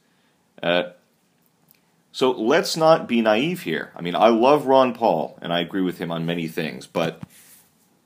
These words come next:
non-interventionism has to be balanced with common sense. There are nations and organizations in the world that seek to do incredible harm to the United States, its citizens, and its interests.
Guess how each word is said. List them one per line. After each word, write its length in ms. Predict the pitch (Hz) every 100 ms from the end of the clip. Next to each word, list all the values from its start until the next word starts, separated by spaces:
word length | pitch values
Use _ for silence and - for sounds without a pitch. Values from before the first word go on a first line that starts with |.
| _
non-interventionism 1300 | 98 107 139 151 135 131 123 104 104 107 90 85 85 82
has 260 | 95 90
to 80 | -
be 80 | 87
balanced 480 | 87 85 85 82 85
with 140 | 80
common 340 | 87 82 80
sense. 500 | 78 85 73 - - _ _ _ _ _ _ -
There 180 | 127 151
are 80 |
nations 460 | 147 156 170 185 131
and 80 | 120
organizations 800 | 113 107 101 107 95 104 92 90
in 60 |
the 40 | 85
world 200 | 87 82
that 100 | -
seek 220 | 101 82
to 80 | 82
do 160 | 90
incredible 560 | 85 80 98 98 104 98
harm 320 | 92 87 92
to 100 | 90
the 80 | 90
United 340 | 85 85 87
States, 460 | 80 - 80 80 -
its 160 | 82 -
citizens, 640 | 87 82 80 82 82 -
and 320 | 82 80 80
its 160 | - -
interests. 640 | 160 180 64 - -